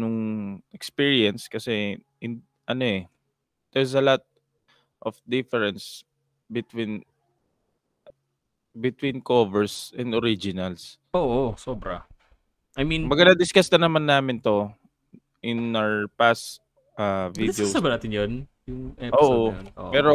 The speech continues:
Speaker 1: pero iba yung, iba yung siguro yung makukwento namin ngayon dahil sa experience namin,
Speaker 2: Oh, yung
Speaker 1: diba?
Speaker 2: standpoint ba?
Speaker 1: Oo.
Speaker 2: Kumbaga. Kasi iba eh. I mean,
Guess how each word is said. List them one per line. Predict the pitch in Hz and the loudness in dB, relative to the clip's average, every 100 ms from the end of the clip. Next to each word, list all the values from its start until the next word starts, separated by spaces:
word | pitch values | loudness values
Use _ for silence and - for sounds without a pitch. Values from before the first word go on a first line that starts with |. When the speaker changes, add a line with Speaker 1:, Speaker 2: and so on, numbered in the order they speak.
| 139 - _ _ _ _ _ _ | 4 0 _ _ _ _ _ _
Speaker 1:
pero | 143 151 | 2 2
iba | 143 139 147 | 0 0 2
yung, | 147 139 135 127 127 123 - _ | 0 -2 -6 -6 -6 -8 -14 _
iba | 120 117 | -6 -2
yung | 120 120 117 | -2 -4 -8
siguro | 120 120 120 117 | -8 -6 -2 -4
yung | 110 | -4
makukwento | 110 107 101 110 104 110 107 107 | -4 -4 -4 -8 -4 -4 -4 -6
namin | 107 104 104 101 | -4 -4 -4 -6
ngayon | 101 98 95 98 98 _ _ _ _ _ _ _ _ _ 113 | -6 -6 -8 -12 -18 _ _ _ _ _ _ _ _ _ 0
dahil | 120 113 | 2 2
sa | 127 | -2
experience | 110 - 120 110 107 101 | -4 -4 0 0 0 -4
namin, | 107 95 90 87 | -6 -6 -8 -10
Speaker 2:
Oh, | 110 107 | -4 -2
yung | 110 | -2
Speaker 1:
diba? | 87 | -4
Speaker 2:
standpoint | 85 127 127 - 113 104 - | -2 -2 -2 -4 -4 -4 -8
ba? | 90 90 - 113 | -10 -10 -10 -4
Speaker 1:
Oo. | 101 92 | -2 -2
Speaker 2:
Kumbaga. | 90 80 - _ _ _ _ _ _ _ _ | -4 -10 -14 _ _ _ _ _ _ _ _
Kasi | - 139 226 | -6 -4 -2
iba | 156 214 | 0 0
eh. | 139 - | -2 -6
I | - | -8
mean, | 123 139 | -4 -4